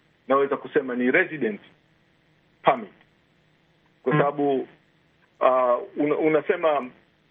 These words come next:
kwa mfano hapa Marekani una uraia na una green card. Green card ni kama, ni haki ya ukaazi u-,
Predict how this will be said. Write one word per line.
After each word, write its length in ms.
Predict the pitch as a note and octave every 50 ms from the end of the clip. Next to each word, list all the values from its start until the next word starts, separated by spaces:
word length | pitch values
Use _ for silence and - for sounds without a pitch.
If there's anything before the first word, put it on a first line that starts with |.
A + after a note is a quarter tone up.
| _ _ _ _ _ _ _ _ _ _ _ -
kwa 100 | D#3+ D#3
mfano 220 | D#3 F#3+ F#3 F#3
hapa 180 | F3+ E3 - D#3+
Marekani 460 | D#3 D3+ D3 C#3+ E3+ D#3 D3+ D3 C3+
una 200 | B2+ C3 C3+ C3+
uraia 400 | C#3 C#3 D3 D3+ D#3+ F3 E3+ D#3+
na 100 | D3+ C#3+
una 320 | C#3 C#3 C3+ C3 B2+ B2+
green 300 | A#2 A#2 B2 C#3+ D#3+ D#3
card. 260 | C#3+ - A#2+ G#2+ F#2+ - _ _ _ _ _ _ _ _ _ _
Green 220 | - C3 E3 F3+ -
card 240 | - D#3 D3 C#3 C3+
ni 120 | C#3 C#3
kama, 600 | C3+ D#3+ D3+ D3 D3 C#3 C3+ C3 B2+ A#2+ A#2 - - - _ _ _ _ _ _ - C#3 C#3
ni 420 | C#3 C#3+ C3+ C3+ C3+ C3 C3 B2+ A#2+ A#2+
haki 640 | B2+ B2 - - D#3 D3+ D3+ - - D#3+ D3+ D3
ya 140 | C#3+ C#3 C3+
ukaazi 760 | C3 B2+ B2+ D3 C#3+ C#3 D3 D3 C3+ A#2+ B2 B2+ B2+ B2+ - - _ _ _ _ _ _ _ _
u-, 100 | - D3